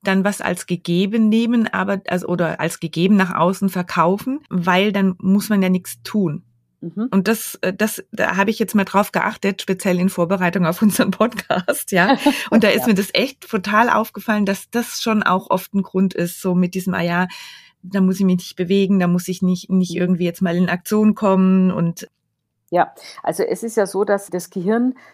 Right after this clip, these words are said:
Speaker 2: liebt es ja. Also Kohärenz ist ja das, was, ähm, ein Gehirn eben dementsprechend permanent anstrebt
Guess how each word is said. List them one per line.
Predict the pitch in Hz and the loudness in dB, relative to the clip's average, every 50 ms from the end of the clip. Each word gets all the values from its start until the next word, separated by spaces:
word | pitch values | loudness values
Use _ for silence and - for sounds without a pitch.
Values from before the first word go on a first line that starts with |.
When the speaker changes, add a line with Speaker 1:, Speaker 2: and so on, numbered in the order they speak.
| _ _ | _ _
Speaker 2:
liebt | - 170 196 254 269 - - | -4 0 0 0 0 0 -2
es | - 170 - - | -4 -4 -2 0
ja. | 165 151 143 139 | 2 2 4 2
Also | 127 - 147 - 165 | 2 0 -2 -6 -10
Kohärenz | - - 208 202 180 165 170 185 240 247 220 | -8 -4 -4 -2 -2 0 0 -2 -2 -4 -6
ist | 202 - | -6 -4
ja | - 180 | -4 -4
das, | 165 190 196 - | -4 -4 -4 -4
was, | 185 180 - - - | -4 -4 -4 -6 -6
ähm, | - 175 170 - | -6 -4 -4 -4
ein | - 151 175 | -4 -4 -6
Gehirn | 170 180 190 202 214 214 185 | -6 -6 -6 -4 -4 -4 -6
eben | - - 185 196 175 | -6 -6 -6 -6 -6
dementsprechend | 180 175 185 175 - - - 180 175 - 185 175 | -6 -6 -6 -8 -10 -12 -14 -14 -12 -12 -12 -8
permanent | - - 165 180 185 175 170 175 - | -6 -6 -4 -4 -4 -4 -4 -2 0
anstrebt | - 165 214 - - - - 156 151 165 220 269 - - | 0 0 0 -2 -4 -6 -4 0 2 2 2 0 -2 -6